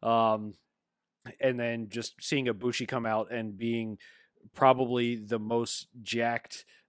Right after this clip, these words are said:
um, Japanese wrestler that I've seen with his build, with that build style, um, is, was, was awesome. And then I'm very interested to follow up and, and see more of,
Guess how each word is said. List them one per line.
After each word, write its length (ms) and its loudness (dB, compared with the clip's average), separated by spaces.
um, 840 0
Japanese 500 0
wrestler 400 -2
that 140 -4
I've 160 -2
seen 500 -6
with 220 -8
his 200 -6
build, 340 -4
with 120 -8
that 220 -6
build 260 -6
style, 520 -4
um, 540 0
is, 460 -4
was, 340 -6
was 160 -8
awesome. 320 -2
And 120 -4
then 160 -4
I'm 380 0
very 360 2
interested 440 -6
to 100 -2
follow 340 2
up 100 -4
and, 180 -6
and 200 -8
see 180 -4
more 280 0
of, 180 -2